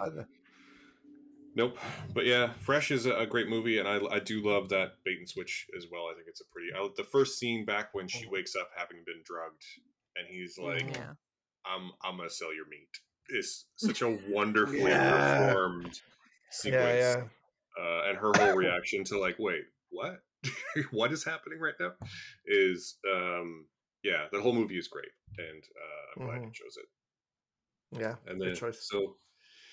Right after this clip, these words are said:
Speaker 2: to catch up, I think you're still one behind. So Rachel, why don't we do one more of
Speaker 3: Oh.
Speaker 2: yours, and then I think we will all have two left.
Speaker 1: Mm-hmm.
Speaker 3: Um,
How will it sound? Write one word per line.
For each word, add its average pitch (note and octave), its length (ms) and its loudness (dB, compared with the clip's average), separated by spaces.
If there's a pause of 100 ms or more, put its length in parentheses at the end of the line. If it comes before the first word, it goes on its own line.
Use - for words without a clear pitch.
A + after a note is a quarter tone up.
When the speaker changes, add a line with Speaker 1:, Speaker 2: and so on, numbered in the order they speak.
(420)
Speaker 2:
to C3 260 2
catch C3 280 0
up, C3 120 4
I B2 60 6
think C#3+ 260 0
you're C3 100 2
still C3 220 2
one A#2+ 140 0
behind. G2+ 300 0
So G2+ 100 -2
Rachel, A#2 260 2
why A#2 60 2
don't A2+ 80 -2
we B2+ 80 -2
do B2 160 0
one G#2 260 -2
more F#2+ 320 0
of F2+ 300 -6
Speaker 3:
Oh. G2 80 -6
Speaker 2:
yours, E2 600 -8
and F#2 80 -16
then F#2 140 -8
I F2+ 40 -6
think G2 220 -10
we F#2+ 80 -6
will E2+ 140 -6
all F2 260 -10
have E2 120 -12 (100)
two F#2 240 -14 (100)
left. - 300 -16 (1080)
Speaker 1:
Mm-hmm. - 1200 -16
Speaker 3:
Um, E3+ 500 -4